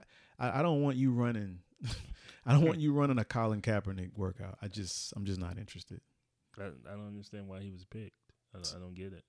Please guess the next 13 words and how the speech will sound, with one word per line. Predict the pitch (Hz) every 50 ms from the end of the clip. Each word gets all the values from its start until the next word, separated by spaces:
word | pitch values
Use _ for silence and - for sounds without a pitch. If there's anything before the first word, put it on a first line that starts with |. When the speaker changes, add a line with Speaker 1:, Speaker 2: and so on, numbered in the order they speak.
| -
Speaker 1:
So | - - 135 123 117
at | 117 113 127
this | 156 156
point, | - - 127 113 104 98 - _ _ - - - -
nobody. | - 107 107 110 117 120 113 113 113 113 110 - - _ -
I, | - 135 160 -
I | 147
thought | - 240 254 208
I | 156
re-, | 117 113 127 131
read | - - 113 123 117 -
somewhere | - 131 127 117 107 104 98
where | 98 101 98 101 98 95